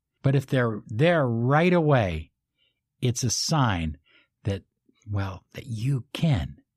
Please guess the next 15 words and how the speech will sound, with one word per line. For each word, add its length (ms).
have 340
the 100
love 340
you 140
desire 580
with 200
the 80
person 520
you 160
desire. 680
And 140
I 220
absolutely 840
mean 280
that. 200